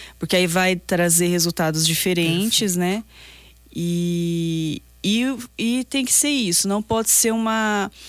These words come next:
Speaker 1: uma palavra-chave da sua cabeça, da linguagem natural,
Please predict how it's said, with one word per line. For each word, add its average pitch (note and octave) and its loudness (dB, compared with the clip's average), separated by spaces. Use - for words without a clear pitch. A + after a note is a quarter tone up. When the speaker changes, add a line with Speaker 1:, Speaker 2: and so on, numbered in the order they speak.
Speaker 1:
uma F#3 0
palavra-chave F#3+ 0
da F#3+ 0
sua G3+ 2
cabeça, G3 0
da F#3+ 0
linguagem F#3+ 0
natural, F#3 -2